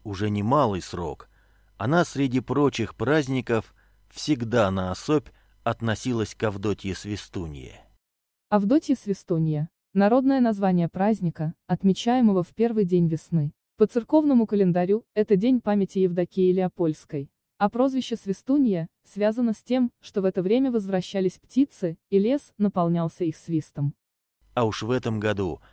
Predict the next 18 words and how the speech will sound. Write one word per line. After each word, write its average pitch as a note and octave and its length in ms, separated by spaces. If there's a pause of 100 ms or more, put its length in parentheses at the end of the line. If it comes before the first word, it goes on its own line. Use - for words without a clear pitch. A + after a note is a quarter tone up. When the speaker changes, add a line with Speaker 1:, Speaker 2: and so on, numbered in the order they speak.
(200)
Speaker 1:
и A2+ 140
вовсе A2+ 600
ждала G#2+ 460
ее G2 260
с - 140
трепетом G#2 640 (320)
и A#2 80
нетерпением. F#2 960 (760)
Ведь A#2+ 220
после C3 460
шести B2 580
мрачных A2 680
лет A#2+ 380 (360)
жители A#2 520
Веземского G#2+ 840
стана B2 640 (340)
впервые B2+ 760
затевали F#2+ 720